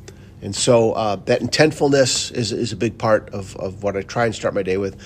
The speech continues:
Hopefully it is for you too. And what it is for you, that's, that's up to you, right? That, you don't have to broadcast it. You don't have to share it like I am, but, you know, uh, just think about that. The intentfulness for yourself,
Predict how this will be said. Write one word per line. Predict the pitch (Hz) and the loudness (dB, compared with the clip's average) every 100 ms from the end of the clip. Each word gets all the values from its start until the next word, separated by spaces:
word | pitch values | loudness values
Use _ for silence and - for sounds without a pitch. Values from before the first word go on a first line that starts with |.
| - | -4
Hopefully | 170 - 123 | 0 2 2
it | |
is | 101 | 2
for | - | -2
you | 95 | -4
too. | 92 120 | -4 -4
And | 113 147 - - | -2 -4 -8 -6
what | - 147 | 2 6
it | 143 | 8
is | 160 151 | 6 6
for | 156 | 2
you, | 147 160 185 180 - - - - - - - - - - | 6 8 6 2 -12 -20 -20 -20 -20 -20 -20 -20 -20 -4
that's, | 147 160 - - | -2 0 -2 -2
that's | 151 147 | -2 0
up | 151 - | -2 0
to | |
you, | 131 185 139 - | 2 2 0 0
right? | 110 147 - | 2 2 0
That, | 120 123 | -4 -2
you | 131 | -2
don't | 147 | -2
have | 127 | -2
to | 90 | -6
broadcast | 80 80 - 90 - | -8 -6 -6 -6 -6
it. | |
You | 127 | -6
don't | 95 | -6
have | 87 | -8
to | |
share | 95 - 95 | -10 -8 -8
it | |
like | - - | -10 -12
I | 87 92 | -8 -6
am, | 143 | -4
but, | 139 - - - - - - | -6 -8 -12 -20 -20 -20 -10
you | 120 | -8
know, | 101 107 - - | -8 -12 -18 -20
uh, | - 104 | -16 -16
just | - 156 - | -8 0 4
think | 180 | 4
about | 123 87 | 2 -4
that. | 92 - - | -4 -6 -6
The | 110 | -8
intentfulness | 101 - - 139 139 - | -4 -4 -2 -2 -2 -4
for | - | -6
yourself, | 104 87 - 165 214 220 - | -4 -2 2 4 4 0 -12